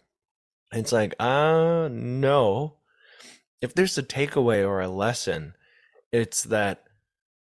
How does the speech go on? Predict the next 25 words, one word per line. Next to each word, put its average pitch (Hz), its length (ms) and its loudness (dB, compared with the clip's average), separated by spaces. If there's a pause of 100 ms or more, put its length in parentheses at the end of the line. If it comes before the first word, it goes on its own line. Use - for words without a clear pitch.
(240)
the 113 140 -4
British 120 680 2
parliamentary 107 840 0
democracy 95 880 -6
is 90 180 -6 (180)
much 110 360 -4
healthier 104 760 -4
in 98 220 -8
terms 95 340 -8
of 90 140 -14
keeping 98 460 -8
leaders 95 360 -6
accountable, 87 840 -8 (640)
um, 87 460 -6 (140)
than 104 300 -2
ours 101 480 -2
is. 76 460 -12 (760)
And 98 460 -4
I 107 120 -2
say 127 260 2
that 104 300 -2
because 95 420 -6
essentially 101 800 -2 (1040)
she - 220 -2
couldn't 117 480 0